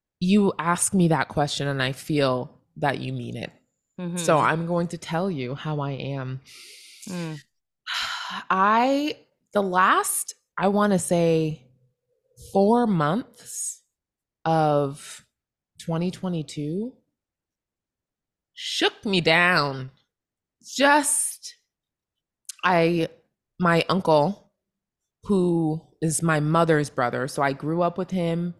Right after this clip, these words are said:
Speaker 1: Um, he passed suddenly, very suddenly.
Speaker 2: Mm,
Speaker 1: <clears throat> I'm
Speaker 2: so
Speaker 1: gonna say he was
Speaker 2: sorry.
Speaker 1: fifty-six. Thank, thank you. He might have actually been, yeah, fifty-six.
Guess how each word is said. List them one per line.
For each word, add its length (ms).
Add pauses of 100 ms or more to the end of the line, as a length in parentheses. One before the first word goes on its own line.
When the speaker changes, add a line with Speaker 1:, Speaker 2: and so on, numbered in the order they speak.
(680)
Speaker 1:
Um, 580 (600)
he 260
passed 640
suddenly, 880
very 260
suddenly. 600 (200)
Speaker 2:
Mm, 480
Speaker 1:
<clears throat> 0
I'm 280
Speaker 2:
so 80
Speaker 1:
gonna 140
say 180
he 80
was 240
Speaker 2:
sorry. 240
Speaker 1:
fifty-six. 640
Thank, 260 (140)
thank 260
you. 140 (680)
He 80
might 120
have 80
actually 320
been, 300
yeah, 160
fifty-six. 640